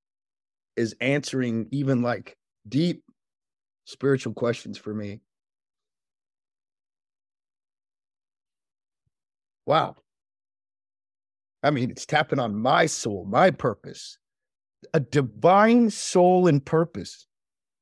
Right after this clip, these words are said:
Wow. See how this works? How much you can give back when you find it?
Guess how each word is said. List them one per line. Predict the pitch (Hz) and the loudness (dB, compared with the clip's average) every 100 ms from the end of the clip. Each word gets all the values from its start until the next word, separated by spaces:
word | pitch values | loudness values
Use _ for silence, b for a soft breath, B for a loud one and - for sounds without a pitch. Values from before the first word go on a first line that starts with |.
| _ _ _ _ _ _ | _ _ _ _ _ _
Wow. | 113 165 196 135 - _ _ _ _ _ _ _ _ _ _ _ _ _ _ _ _ _ _ _ _ _ _ _ _ _ _ _ _ _ _ _ _ _ _ _ _ - | -2 2 4 2 -4 _ _ _ _ _ _ _ _ _ _ _ _ _ _ _ _ _ _ _ _ _ _ _ _ _ _ _ _ _ _ _ _ _ _ _ _ 0
See | 156 | 4
how | 170 | 6
this | 165 147 | 4 4
works? | 175 196 - - - _ _ _ _ _ _ _ _ _ | 4 4 0 -10 -14 _ _ _ _ _ _ _ _ _
How | 143 | 0
much | 151 151 143 | 2 2 0
you | |
can | 135 135 | 0 2
give | 147 120 | 2 4
back | 143 170 - - _ _ _ _ _ _ _ _ _ _ - | 4 2 -2 -16 _ _ _ _ _ _ _ _ _ _ -2
when | 127 | 0
you | |
find | 127 131 135 | 2 2 2
it? | 147 | 0